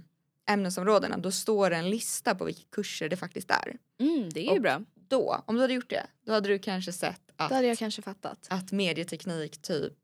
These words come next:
Speaker 1: var programmeringsteknik och
Speaker 2: Mm.
Speaker 1: beräkningar eller
Speaker 2: Mm.
Speaker 1: något sånt.
Speaker 2: Mm.
Speaker 1: Och då kan man ju få lite mer hum av, ehm, ja, men vad de här blocken faktiskt innehåller för något.
Speaker 2: Mm.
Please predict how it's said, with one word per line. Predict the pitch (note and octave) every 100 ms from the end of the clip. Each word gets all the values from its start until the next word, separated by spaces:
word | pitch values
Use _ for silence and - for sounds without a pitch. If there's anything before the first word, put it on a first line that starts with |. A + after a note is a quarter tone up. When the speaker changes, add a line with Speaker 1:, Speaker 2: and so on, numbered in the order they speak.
| _ _
Speaker 1:
var | D#3 - - - - _ _ _ _ - G3+ G3
programmeringsteknik | F#3 F3+ E3 D#3 - D#3+ D3+ D#3 - - -
och | - - -
Speaker 2:
Mm. | C4+ A#3+ G3+ G3+
Speaker 1:
beräkningar | D#3+ D3+ - - - - _ -
eller | G#3 F3+
Speaker 2:
Mm. | D3
Speaker 1:
något | -
sånt. | - - - -
Speaker 2:
Mm. | G3+ F#3+ G3+ _ _
Speaker 1:
Och | - G#3
då | A#3+ A3
kan | A3 F#3
man | F3+
ju | F3+
få | F3 E3 D#3 - _ -
lite | G#3 G#3 F#3+ G#3+
mer | F#3+ D#3
hum | E3 E3+ - - G3 _ _ _ _ _ _ _ _ _
av, | - C2 G1+ -
ehm, | - - - - _ _ _ _ _ _ _
ja, | -
men | F3+ E3+
vad | D#3 D#3 -
de | D#3
här | E3
blocken | D3 E3+ F3+ - D3
faktiskt | - - -
innehåller | F#3 D#3+ D#3+ F3 -
för | - -
något. | - - _ A3
Speaker 2:
Mm. | G#3 F#3